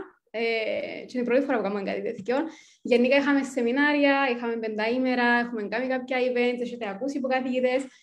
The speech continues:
Αλλά είναι η πρώτη φορά που γενικά έχουμε κάνει ένα group στο οποίο να υπάρχει καθημερινά για πέντε ολόκληρες μέρες value, όχι μόνο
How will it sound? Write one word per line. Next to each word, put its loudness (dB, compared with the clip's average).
Αλλά 6
είναι 2
η 0
πρώτη 2
φορά 0
που -2
γενικά 2
έχουμε 2
κάνει 2
ένα -2
group -4
στο -2
οποίο 0
να 4
υπάρχει 0
καθημερινά -2
για 2
πέντε 0
ολόκληρες -2
μέρες 0
value, -4
όχι 2
μόνο 2